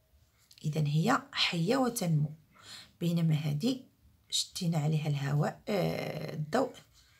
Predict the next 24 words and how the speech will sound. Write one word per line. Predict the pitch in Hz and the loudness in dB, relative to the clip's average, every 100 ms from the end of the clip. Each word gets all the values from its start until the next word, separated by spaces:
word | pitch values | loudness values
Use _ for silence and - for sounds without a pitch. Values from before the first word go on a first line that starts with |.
| _ - | _ -14
ما | - | -6
خليناش | 160 160 156 | 0 2 2
الضوء | - 156 156 - - | -2 -4 -4 -10 -16
يتسرب | - - 156 147 151 | -8 -6 -4 -4 -2
ليها، | 151 262 - - - _ - - - - - - - - _ _ - | -2 -2 -6 -12 -20 _ -20 -20 -20 -20 -20 -20 -20 -20 _ _ -4
دبلات | 170 170 254 302 - - - - | 0 2 2 2 0 -6 -8 0
وماتت. | 156 156 160 - - - - _ - | 2 2 -2 -6 -10 -10 -20 _ -4
هنا | 170 | -2
نعرفوا | 170 147 147 156 | 0 -4 -6 -10
بأن | - 156 151 | -4 0 0
الضوء | 151 240 269 170 | 2 2 2 2
ضروري | 160 160 160 160 | 2 4 2 0
لحياة | 156 165 160 | -2 2 2
النباتات | 156 151 156 202 214 262 208 | 4 2 2 0 -2 -4 -2
ونموها. | 170 151 147 143 - - - - - - - - | 0 0 -2 -6 -12 -18 -20 -16 -14 -14 -16 -8
إذن | 233 285 254 | -2 0 2
هنا | 254 320 | 2 0
الافتراضات | - - - - - 196 165 156 294 - - - | -2 -10 -8 -4 0 2 2 4 2 2 -4 -6
نرجعوا | 175 170 160 151 | -6 -2 0 2
نراجعوها. | 160 151 143 139 156 233 262 - _ - - - - - | 4 4 2 0 2 2 -2 -12 _ -18 -12 -12 -12 -4
تحتاج | - - 269 262 | -2 4 4 4
النباتات | 254 254 196 156 - - - | 6 6 6 0 -6 -14 0
إلى | 208 254 | 4 8
الماء | 226 165 156 | 8 6 2